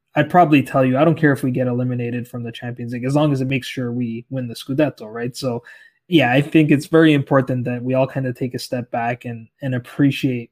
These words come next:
what's happening, 'cause as you said, it's so easy to take it for granted with such a big lead at the top of the table.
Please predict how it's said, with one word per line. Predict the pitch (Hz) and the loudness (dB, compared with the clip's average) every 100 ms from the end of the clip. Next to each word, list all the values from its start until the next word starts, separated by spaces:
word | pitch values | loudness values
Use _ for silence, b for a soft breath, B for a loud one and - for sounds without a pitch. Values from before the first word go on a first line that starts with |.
| - | -10
what's | 123 120 - | -8 -8 -10
happening, | - 117 - 131 127 | -12 -12 -10 -10 -8
'cause | 123 | -4
as | 127 123 | -2 -2
you | 117 | -6
said, | - 123 117 | -8 -6 -6
it's | 117 | -6
so | - 143 | 0 0
easy | 156 151 143 | 4 4 4
to | 123 | 2
take | - 127 | -4 -6
it | 127 | -6
for | 127 | -10
granted | 120 123 147 135 120 | -10 -8 -8 -8 -8
with | 120 | -10
such | - 123 | -10 -8
a | 131 | -8
big | 123 - 123 123 | -8 -6 -4 -2
lead | 123 117 | -2 -2
at | 120 117 | -6 -6
the | |
top | 123 - 123 | -6 -6 -6
of | 123 | -8
the | 113 | -12
table. | - 120 127 131 | -8 -6 -4 -4